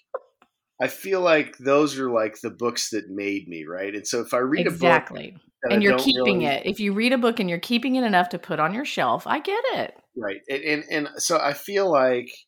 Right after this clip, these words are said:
Speaker 1: if it, if it earns the shelf, then it's, it's, you know, that, that's tough to do because there are a lot of books, frankly, that go in the box or that just, I go bring 'em back to book people or whatever when I go sell
Speaker 2: Mm.
Speaker 1: my books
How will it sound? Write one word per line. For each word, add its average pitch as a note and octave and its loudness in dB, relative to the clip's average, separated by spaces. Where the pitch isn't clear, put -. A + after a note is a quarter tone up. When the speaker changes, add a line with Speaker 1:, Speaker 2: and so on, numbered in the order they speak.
Speaker 1:
if B2 -4
it, B2 -4
if B2+ -6
it A#2 -6
earns D#3+ 2
the B2 -6
shelf, A2+ 2
then G#2+ -6
it's, - -8
it's, - -10
you D3 -8
know, F#2+ -6
that, A2 -4
that's - -6
tough - -4
to G#2+ -10
do A2+ -2
because G#2 -10
there A#2+ -4
are C3 0
a - -2
lot F#3 2
of D#3+ -8
books, C3+ -2
frankly, B2+ -4
that A#2 -2
go A#2+ -2
in A2 -6
the G2 -8
box A2+ -2
or G#2 -4
that G2 -6
just, - -8
I F#2+ -4
go G2 -6
bring A2 -6
'em G#2 -6
back G2 -8
to G#2 -12
book A2 -6
people G2 -8
or F#2 -6
whatever F#2 -6
when G2 -8
I F2+ -10
go F#2 -10
sell F2 -6
Speaker 2:
Mm. E2 -16
Speaker 1:
my F2 -14
books A#2+ 0